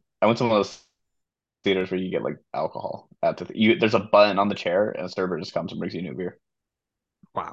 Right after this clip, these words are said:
Speaker 1: That was sick.
Speaker 2: That should be everywhere in this world.
Speaker 1: That's what I'm saying. I was like, "If movie theaters wanna exist in five years, they, they, I need a beer brought to me when I hit a button."
Speaker 2: Do they have Coors Light at your theater?
Speaker 1: Uh, I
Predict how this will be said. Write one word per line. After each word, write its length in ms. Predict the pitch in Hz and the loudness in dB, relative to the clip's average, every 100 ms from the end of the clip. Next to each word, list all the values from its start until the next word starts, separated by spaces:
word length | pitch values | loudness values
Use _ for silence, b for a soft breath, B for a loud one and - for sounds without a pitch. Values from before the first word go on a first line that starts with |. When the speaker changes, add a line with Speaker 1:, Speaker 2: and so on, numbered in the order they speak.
| - | -8
Speaker 1:
That 20 | |
was 140 | 95 | -8
sick. 320 | - 87 - _ _ _ _ _ | -2 -4 -4 _ _ _ _ _
Speaker 2:
That 120 | 117 113 | -10 -6
should 100 | 123 | 2
be 140 | 123 | 2
everywhere 320 | 110 117 107 | 2 0 -2
in 80 | 104 | -4
this 180 | 90 - | -6 -10
world. 360 | 95 82 92 _ _ _ | -8 -8 -12 _ _ _
Speaker 1:
That's 140 | - 117 | 4 6
what 80 | 117 | 6
I'm 100 | 101 | 6
saying. 180 | 117 101 | 6 6
I 40 | |
was 60 | 101 | 4
like, 120 | 98 | 2
"If 100 | 104 | 2
movie 180 | 139 160 | 2 4
theaters 220 | 147 127 | 4 4
wanna 220 | 110 101 92 65 - | 2 0 -4 -10 -6
exist 420 | 110 104 101 - | -4 2 0 2
in 100 | 117 | 2
five 220 | 120 120 | 4 6
years, 240 | 131 131 | 4 2
they, 120 | 107 - | -2 -6
they, 140 | 196 208 - - _ _ _ _ - | -6 -8 -8 -20 _ _ _ _ -4
I 120 | 101 | 0
need 180 | 110 107 | 0 -2
a 40 | 98 | -2
beer 200 | 98 92 | -2 -2
brought 280 | 85 87 | -2 -4
to 80 | - | -6
me 80 | 92 | -8
when 100 | 92 | -4
I 40 | |
hit 120 | 98 90 | -2 -2
a 40 | |
button." 320 | 92 67 69 - _ _ _ _ _ _ _ _ _ | -2 -4 -6 -14 _ _ _ _ _ _ _ _ _
Speaker 2:
Do 60 | 131 | 0
they 60 | 131 | 0
have 100 | 123 | 2
Coors 240 | 131 120 | 0 0
Light 260 | 110 110 120 | 0 0 -2
at 80 | 120 | -4
your 140 | 123 | -4
theater? 340 | 120 127 139 143 _ _ _ _ _ _ _ _ _ _ _ _ - | -4 -6 -8 -12 _ _ _ _ _ _ _ _ _ _ _ _ 6
Speaker 1:
Uh, 40 | |
I 920 | 98 95 95 95 95 92 87 - 98 | 8 8 8 8 8 8 4 2 2